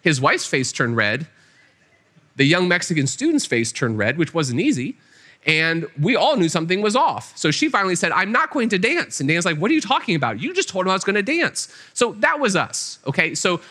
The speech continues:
we stuck our hand up and said, "Here am I, send me." Next thing you know, we're in Mexico.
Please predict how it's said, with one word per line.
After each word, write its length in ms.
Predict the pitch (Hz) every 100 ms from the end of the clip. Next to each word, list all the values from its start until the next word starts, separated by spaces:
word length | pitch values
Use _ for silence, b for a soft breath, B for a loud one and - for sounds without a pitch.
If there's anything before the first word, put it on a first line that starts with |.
| B
we 140 | 208
stuck 240 | 277 294 262
our 80 |
hand 260 | 226 208 196
up 60 | 185
and 80 |
said, 180 | 160 165
"Here 300 | 160 - 269
am 100 | 247
I, 320 | 196 196 190
send 460 | 180 - 196 202 190
me." 200 | 165 160
Next 260 | 156 175 -
thing 100 | 185
you 60 |
know, 180 | 151 151
we're 160 | 151 180
in 160 | 185
Mexico. 640 | 170 170 165 175 165 165